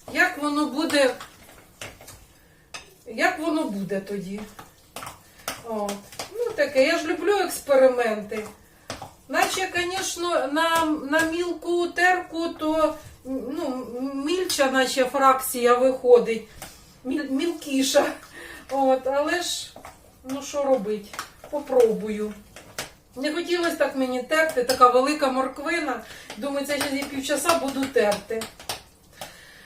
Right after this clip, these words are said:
В общем, оце таке. Займаюся справами своїми, займаюся готовкою. От, Альоні сьогодні ж віднесла печеньки, вона покуштувала, сказала, що їй дуже сподобалися.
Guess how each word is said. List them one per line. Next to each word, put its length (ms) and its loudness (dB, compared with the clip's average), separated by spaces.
В 80 6
общем, 360 2
оце 280 -4
таке. 440 -2
Займаюся 1040 2
справами 640 -2
своїми, 640 -4
займаюся 800 -2
готовкою. 920 -2
От, 280 0
Альоні 680 -2
сьогодні 340 0
ж 100 -4
віднесла 680 -2
печеньки, 680 -2
вона 260 -2
покуштувала, 1040 -2
сказала, 580 2
що 140 -6
їй 280 -2
дуже 560 -2
сподобалися. 1300 2